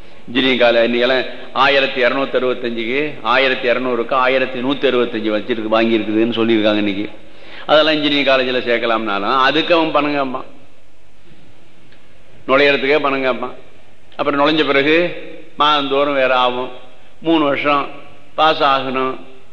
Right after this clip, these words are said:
என்ன தெரியணும், எவ்வளவு இருக்கணும், அதுக்கெல்லாம் பெரிய திட்டம் வேணும்ப்பா. நூத்தி அறுபத்தஞ்சு வாங்கினதுனால சேர்த்துறேன்னு சேர்த்துட்டு கஷ்டப்படாதடா. திருக்குறளுக்கு எவன் இங்கல நான் இந்த நாட்டுல இருந்து அந்த நாடு, எந்த நாடுன்னு இல்ல, எந்த காலம்னு இல்ல,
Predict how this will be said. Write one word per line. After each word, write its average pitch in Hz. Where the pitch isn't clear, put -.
என்ன 147
தெரியணும், 139
எவ்வளவு 143
இருக்கணும், 131
அதுக்கெல்லாம் 135
பெரிய 131
திட்டம் 123
வேணும்ப்பா. 113
நூத்தி 151
அறுபத்தஞ்சு 143
வாங்கினதுனால 147
சேர்த்துறேன்னு 147
சேர்த்துட்டு 139
கஷ்டப்படாதடா. 101
திருக்குறளுக்கு 180
எவன் 156
இங்கல 156
நான் 147
இந்த 143
நாட்டுல 147
இருந்து 135
அந்த 135
நாடு, 139
எந்த 135
நாடுன்னு 135
இல்ல, 131
எந்த 135
காலம்னு 165
இல்ல, 117